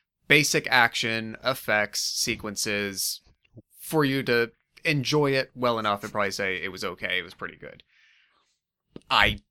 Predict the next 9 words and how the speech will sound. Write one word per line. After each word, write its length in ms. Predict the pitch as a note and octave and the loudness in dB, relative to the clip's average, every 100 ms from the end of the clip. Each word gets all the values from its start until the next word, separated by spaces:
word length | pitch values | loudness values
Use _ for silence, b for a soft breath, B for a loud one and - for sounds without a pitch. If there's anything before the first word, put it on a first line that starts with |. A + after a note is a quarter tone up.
| _ - | _ -4
am 680 | A2+ A#2+ B2 B2+ B2+ B2+ A#2+ _ | -2 -2 -4 -6 -8 -10 -12 _
generally 580 | C3 B2 C3 E3 F3 F3+ | -4 2 2 2 0 0
not 300 | F3+ D4 - | 0 0 -2
on 180 | F#2 G2 | -4 -4
that 200 | G2 F#2 | -2 -2
side 200 | - F2+ | -2 -2
of 40 | D#2 | -2
the 60 | |
fence. 420 | G#2 F2 - - | -6 -6 -4 -4